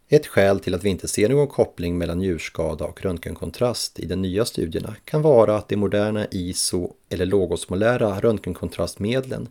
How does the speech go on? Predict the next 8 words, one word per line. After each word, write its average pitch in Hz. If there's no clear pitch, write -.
skiljer 151
sig 135
emot 104
de -
tidigare 90
använda 82
högosmolära 107
röntgenkontrastmedlen 92